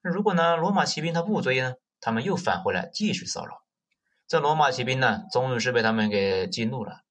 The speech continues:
开始呢，对他们穷追不舍。等他们远离了步兵大阵，然后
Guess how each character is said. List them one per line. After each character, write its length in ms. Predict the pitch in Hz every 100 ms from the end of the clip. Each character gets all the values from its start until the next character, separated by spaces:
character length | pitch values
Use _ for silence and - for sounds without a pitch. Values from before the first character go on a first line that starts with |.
| _ _ -
开 200 | 170 175
始 120 | 135
呢， 200 | 123 -
对 120 | - 113
他 80 |
们 240 | 107 110 -
穷 320 | - 117 160
追 140 | 175 160
不 160 | 135
舍。 240 | - - _ _ - - -
等 160 | 196
他 80 | 220
们 160 | 220 208
远 200 | 180 156
离 80 |
了 140 | 190 170
步 240 | - 185
兵 140 | 156 160
大 160 | 151
阵， 240 | 123 - - _ _
然 200 | 110 110
后 220 | 117 104